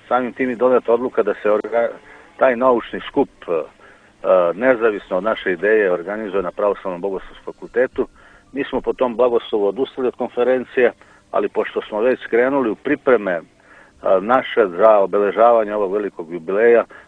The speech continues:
onda smo odlučili da, a, sve one ljude koje smo pozvali da učestvuju na konferenciji, da njihove rab-, radove objavimo u ovom, u ovom tematskom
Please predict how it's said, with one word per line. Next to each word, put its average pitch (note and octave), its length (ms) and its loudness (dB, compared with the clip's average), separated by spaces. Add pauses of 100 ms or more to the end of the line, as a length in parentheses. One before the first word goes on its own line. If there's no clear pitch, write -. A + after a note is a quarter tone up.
onda G2 300 -2
smo G2+ 100 -8
odlučili F#2+ 560 -6
da, G2 300 4 (640)
a, F#2+ 340 4 (260)
sve C3 100 2
one A#2+ 220 4
ljude A2 220 0
koje G2+ 260 0
smo G2 120 -10
pozvali C3+ 500 0
da A2+ 60 -6
učestvuju A2 360 -8
na G2 80 -8
konferenciji, G#2+ 720 -2 (480)
da G#2+ 300 6
njihove G#2 400 2
rab-, G2+ 360 4
radove G2 420 0
objavimo F#2+ 580 0
u F#2 180 -2
ovom, F2+ 280 -2 (360)
u - 140 -4
ovom G2 220 0
tematskom F#2 460 -2